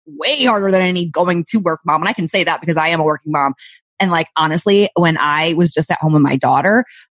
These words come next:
I would, like, I mean, I had to do, I had to have an outlet. Like, I had to do something other than just being a mom because I, I don't know how stay-at-home mom, I don't know how stay-at-home moms do it. Like, it's just, like, a lot of goo goo gaga and, like,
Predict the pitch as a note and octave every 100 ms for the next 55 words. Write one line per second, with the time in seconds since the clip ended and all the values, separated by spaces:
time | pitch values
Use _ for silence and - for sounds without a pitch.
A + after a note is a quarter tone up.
0 | _ - B2+ F#3 F#3 F3 D3 D#3+ - -
1 | - F3+ E3+ E3 D#3 F3+ F3 E3+ F#3 D3
2 | F3 E3 E3 C#3 E3+ A3+ A#3 F#3 D#3 D#3+
3 | E3 D#3 F3 E3+ F#3+ G3+ F#3 D#3 - E3+
4 | F3 C#3+ C#3+ E3 E3+ E3 D#3+ D#3 D#3+ -
5 | _ - F3+ E3 - E3+ E3 D#3 C#3 D#3
6 | F3+ - - F3 D#3+ D#3 D3 _ - F3+
7 | G3+ G3+ G3+ A#3 G#3+ A#3+ A#3+ A#3+ - -
8 | - - G3+ A3 A3+ A3 - G#3 F#3+ G3
9 | F3 E3+ D#3+ A#3 C#4 - F3+ - - -
10 | - G3+ - A#3 A3+ G3+ G3 F#3+ F3+ G3+
11 | G#3+ G3+ F#3 F#3 F#3+ - F3+ E3+